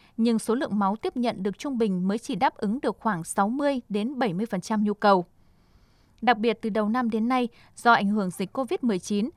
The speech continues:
nên Bệnh viện Trung ương Thái Nguyên lúc nào cũng trong tình trạng khan hiếm máu.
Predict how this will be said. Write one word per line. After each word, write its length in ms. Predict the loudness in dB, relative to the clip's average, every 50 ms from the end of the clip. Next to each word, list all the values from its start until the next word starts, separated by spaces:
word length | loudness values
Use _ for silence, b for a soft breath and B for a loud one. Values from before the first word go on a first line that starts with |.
| b b b b b
nên 260 | 0 2 2 2 2
Bệnh 160 | 2 0 -2
viện 240 | -2 -4 -4 -4 -4
Trung 200 | -4 -6 -4 -4
ương 120 | -4 -4
Thái 160 | -4 -4 -4 -4
Nguyên 320 | -2 -2 -2 -2 -2 -2
lúc 180 | -4 -4 -4 -2
nào 240 | -2 0 0 -2
cũng 180 | -4 -6 -10 -10
trong 200 | -6 -6 -6 -4
tình 180 | -4 -6 -6 -6
trạng 240 | -4 -4 -4 -6 -6 -6
khan 180 | -4 -4 -2 -2
hiếm 200 | -2 0 2 4
máu. 240 | 4 4 4 2